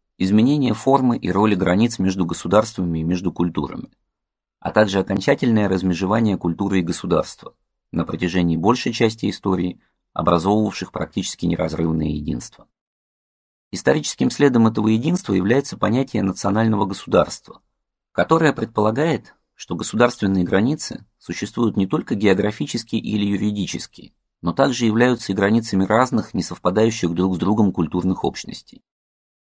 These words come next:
Однако двусмысленность этого термина в современном лексиконе более чем показательна. Языки цивилизованных стран,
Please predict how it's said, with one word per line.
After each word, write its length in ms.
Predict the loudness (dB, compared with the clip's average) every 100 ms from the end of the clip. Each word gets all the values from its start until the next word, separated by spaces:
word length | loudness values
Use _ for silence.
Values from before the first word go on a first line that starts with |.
| _
Однако 320 | -2 0 2
двусмысленность 640 | 0 -2 0 0 2 2 2
этого 280 | 0 0 0
термина 360 | 0 2 2
в 60 | 0
современном 520 | 0 2 2 2 2
лексиконе 640 | 2 0 -6 -4 -4 -6 -16 _ _ _ -4
более 300 | 0 2 2
чем 180 | -2
показательна. 720 | -4 -2 0 0 -2 -6 -12 -16 _ _ _ _ _ _ -6
Языки 360 | -2 -2 -2
цивилизованных 720 | -2 0 2 2 2 2 2
стран, 440 | -2 0 0 -2